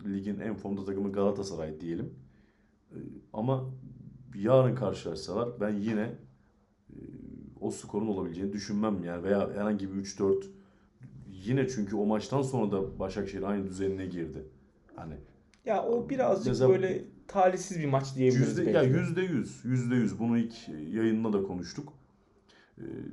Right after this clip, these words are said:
Speaker 1: Başakşehir de bu hafta daha da bir deplasmanında bir galibiyet aldı. Onu da hani, e, belirtelim. İki bir.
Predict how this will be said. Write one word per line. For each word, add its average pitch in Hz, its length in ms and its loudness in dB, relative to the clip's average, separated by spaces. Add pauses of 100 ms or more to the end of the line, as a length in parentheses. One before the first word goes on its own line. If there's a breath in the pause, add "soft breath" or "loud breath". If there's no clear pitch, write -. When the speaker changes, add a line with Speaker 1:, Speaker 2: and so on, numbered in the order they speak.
(360)
Speaker 1:
Başakşehir 113 600 0
de 113 140 0 (1120)
bu 90 200 2
hafta 101 260 2
daha 98 180 2
da 98 120 2
bir 95 120 0
deplasmanında 90 800 -4
bir 90 80 -8
galibiyet 87 640 -8 (180)
aldı. 87 300 -4
Onu 85 220 -4
da 85 60 -6
hani, 82 160 -6
e, 76 720 -14
belirtelim. 85 500 -8
İki 87 220 -8
bir. 127 160 -6